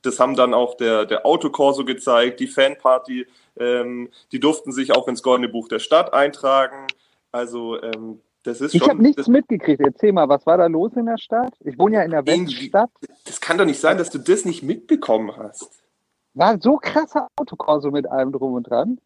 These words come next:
Speaker 1: Na ja, jetzt vielleicht nicht, wie wenn die deutsche Nationalmannschaft Weltmeister wird, äh, oder was. Aber
Speaker 2: Aber
Speaker 1: für,
Speaker 2: schon Action.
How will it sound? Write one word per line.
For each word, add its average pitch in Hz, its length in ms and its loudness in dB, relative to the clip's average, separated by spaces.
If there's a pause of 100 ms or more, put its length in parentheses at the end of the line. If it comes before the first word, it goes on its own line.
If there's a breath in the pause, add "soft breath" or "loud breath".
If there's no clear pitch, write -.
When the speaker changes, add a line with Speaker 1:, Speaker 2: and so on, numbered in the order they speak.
Speaker 1:
Na 107 240 2
ja, 110 240 6
jetzt 139 220 2
vielleicht 123 320 2
nicht, 151 200 -2
wie 135 160 -2
wenn 127 140 2
die 120 100 -2
deutsche 123 300 2
Nationalmannschaft 127 880 0
Weltmeister 156 600 -6
wird, 156 340 -10
äh, 151 420 -8
oder 139 320 -6
was. 147 320 -6
Aber 143 160 0
Speaker 2:
Aber 156 160 4
Speaker 1:
für, - 140 -2
Speaker 2:
schon 185 120 2
Action. 110 500 -6